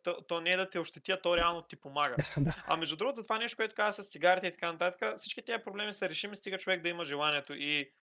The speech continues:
Speaker 1: а, това е едно от нещата. Аз имах един такъв проблем, именно от, отново от, от, а, липса на дисциплина.
Speaker 2: Мгм.
Speaker 1: Излизам и харча твърде много пари. В смисъл, харча твърде много пари, човек.
Speaker 2: Да.
Speaker 1: Ненужно много, как да оправя този проблем. Много е просто. Буквално излизам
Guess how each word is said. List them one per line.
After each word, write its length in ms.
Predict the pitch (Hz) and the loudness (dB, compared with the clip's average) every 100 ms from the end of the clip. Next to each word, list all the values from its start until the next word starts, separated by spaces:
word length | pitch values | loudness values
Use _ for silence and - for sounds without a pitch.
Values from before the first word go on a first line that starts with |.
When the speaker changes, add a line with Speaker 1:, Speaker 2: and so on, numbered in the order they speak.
| _ | _
Speaker 1:
а, 320 | - 156 156 - | 2 6 6 6
това 160 | 214 | 4
е 20 | |
едно 140 | 220 208 | 4 2
от 80 | 202 | -4
нещата. 300 | 196 190 190 | 2 6 6
Аз 140 | 190 | 4
имах 120 | 196 | -2
един 140 | 190 185 | -6 -6
такъв 240 | - 185 | -4 -4
проблем, 340 | 170 147 165 190 - | -4 -2 -2 -4 -12
именно 300 | 156 160 156 | -10 -8 -8
от, 120 | 151 | -10
отново 360 | 143 151 151 | -10 -4 -4
от, 180 | 147 - | -4 -8
от, 280 | - 139 - | -10 -8 -2
а, 380 | 135 131 127 127 _ _ - | 0 0 -2 -6 _ _ -4
липса 260 | 165 - 180 | -2 0 0
на 100 | 147 | 0
дисциплина. 600 | 139 - - 156 185 262 _ _ _ - | -6 -6 -10 -4 -4 -4 _ _ _ 4
Speaker 2:
Мгм. 180 | 165 185 190 | 6 6 4
Speaker 1:
Излизам 380 | 170 156 190 254 | -2 -4 0 0
и 40 | 208 | 4
харча 360 | 196 196 - | 4 4 2
твърде 280 | - 190 180 | 2 4 4
много 320 | 165 165 156 | 2 -2 0
пари. 240 | 139 131 120 | 0 -2 -2
В 40 | |
смисъл, 300 | - 175 185 | -8 0 4
харча 300 | 180 180 170 | 6 4 2
твърде 440 | - - 180 180 | -8 6 6 6
много 400 | 165 151 156 156 - | -2 0 -2 -2 0
пари, 220 | 135 135 | 0 0
човек. 360 | - 127 - - | -6 -8 -10 -2
Speaker 2:
Да. 100 | 127 120 | -2 -2
Speaker 1:
Ненужно 440 | 147 151 170 160 | -6 -6 -4 -6
много, 340 | 147 131 117 - _ _ _ _ | -4 -4 -6 -10 _ _ _ _
как 160 | 180 190 - - | 6 6 4 -2
да 120 | 170 | 2
оправя 300 | 165 180 175 | 6 6 8
този 180 | 175 170 | 6 2
проблем. 240 | 143 139 120 - | 0 -2 -2 -4
Много 160 | 180 240 | 4 6
е 100 | 247 | 6
просто. 240 | 240 - | 0 0
Буквално 420 | 151 - 226 262 - | -6 2 4 2 -6
излизам 480 | 170 170 202 277 | -4 0 2 2